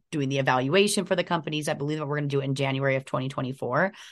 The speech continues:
So I'm gonna get professionally evaluated to see, like, 'cause I wanna plan, like, a couple years in advance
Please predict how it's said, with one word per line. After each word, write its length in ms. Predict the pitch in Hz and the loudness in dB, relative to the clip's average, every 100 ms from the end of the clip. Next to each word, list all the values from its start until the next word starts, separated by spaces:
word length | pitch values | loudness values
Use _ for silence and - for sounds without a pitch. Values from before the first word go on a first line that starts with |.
| - | -8
So 120 | 143 | -2
I'm 60 | 147 | 2
gonna 120 | 143 | 2
get 280 | 143 139 - | 2 0 -2
professionally 440 | - 151 147 - | -6 -2 -2 -2
evaluated 640 | 139 151 180 175 139 139 139 | 2 6 6 4 0 0 -2
to 100 | - | -4
see, 300 | 139 214 226 | -4 0 2
like, 200 | 156 135 | 2 0
'cause 100 | 139 | 0
I 80 | 156 | 0
wanna 180 | 180 180 | 0 -2
plan, 360 | - 147 156 | -2 0 0
like, 200 | 156 143 | 0 -2
a 60 | 160 | -4
couple 280 | 147 143 151 | -8 -2 0
years 280 | 147 143 143 | 2 2 2
in 60 | |
advance 600 | 135 131 170 185 151 - | -2 0 2 2 0 -4